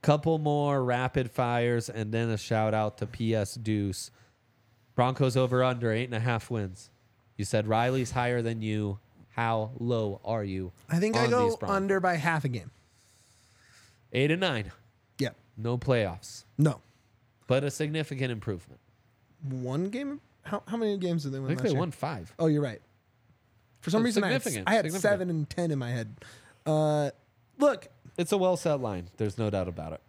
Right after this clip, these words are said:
Speaker 2: I think, yeah, I think the range is seven to ten. And I think if you run that simulation, you're seeing seven and eight sixty-five, seventy-five percent of the time.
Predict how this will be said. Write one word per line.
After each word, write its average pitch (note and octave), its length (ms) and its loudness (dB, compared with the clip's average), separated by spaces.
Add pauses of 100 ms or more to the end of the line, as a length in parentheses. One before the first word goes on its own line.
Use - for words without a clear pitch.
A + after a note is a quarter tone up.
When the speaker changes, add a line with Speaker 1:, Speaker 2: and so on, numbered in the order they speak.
(100)
Speaker 2:
I G#3+ 100 2
think, B3+ 460 0 (1800)
yeah, G#3+ 160 -2 (100)
I A3+ 100 6
think B3 180 2
the G#3+ 100 6
range G3+ 320 4
is E3+ 180 2
seven F#3 440 2
to F3+ 60 4
ten. F3+ 540 0 (1800)
And E3 720 2 (180)
I E3 120 2
think F3 460 -2
if E3+ 140 0
you E3+ 80 2
run E3+ 180 6
that E3 180 2
simulation, E3 800 4 (880)
you're D#3+ 140 6
seeing E3+ 240 2
seven E3 320 0
and D#3 100 0
eight D3+ 180 -2 (840)
sixty-five, D#3+ 1300 -2
seventy-five D#3+ 640 0
percent D#3+ 260 -2
of D#3+ 80 0
the D#3 60 -6
time. E3+ 340 -4